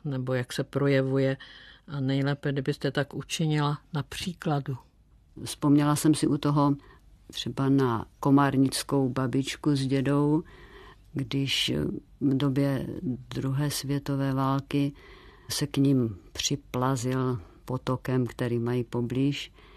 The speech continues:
Speaker 2: nějaký zraněný voják, který byl v podvlékačkách, a byl vyhladovělý a zraněný, takže je vůbec asi nenapadlo, že by dělali něco jiného,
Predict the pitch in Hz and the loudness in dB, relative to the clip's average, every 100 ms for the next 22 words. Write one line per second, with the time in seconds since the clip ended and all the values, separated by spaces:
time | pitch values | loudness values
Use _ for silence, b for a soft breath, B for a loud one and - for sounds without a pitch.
0 | b 175 147 127 131 - 135 - - 131 | b -10 -6 -4 -6 -6 -8 -6 -4 -2
1 | 143 143 143 143 139 131 123 135 139 135 | 0 2 2 4 4 2 0 -2 0 -2
2 | - - - 131 131 117 120 117 113 - | -6 -12 -8 -6 -4 -6 -8 -6 -10 -14
3 | B B B - - 143 131 143 143 135 | B B B -12 -4 -2 0 0 0 -2
4 | 139 131 - 127 131 131 131 - - b | -4 -4 -6 -4 -2 -2 -4 -10 -20 b
5 | b b b b b - - 117 117 117 | b b b b b -20 -10 -6 -6 -6
6 | 117 113 147 143 151 143 139 127 131 127 | -6 -4 -2 2 2 2 2 0 -2 -2
7 | 123 123 120 - - - 123 120 131 131 | -2 -2 -4 -8 -10 -8 -6 -6 -2 2
8 | 139 139 139 139 139 139 B B B - | 2 2 2 2 0 -4 B B B -10
9 | 123 131 143 151 151 147 135 147 147 151 | -6 -2 0 2 2 0 0 0 0 2
10 | 147 143 143 143 147 135 143 143 139 143 | 4 6 6 4 0 0 2 2 2 2
11 | 139 143 135 143 139 156 139 135 139 139 | 2 4 6 6 4 2 4 4 4 4
12 | 143 147 | 4 2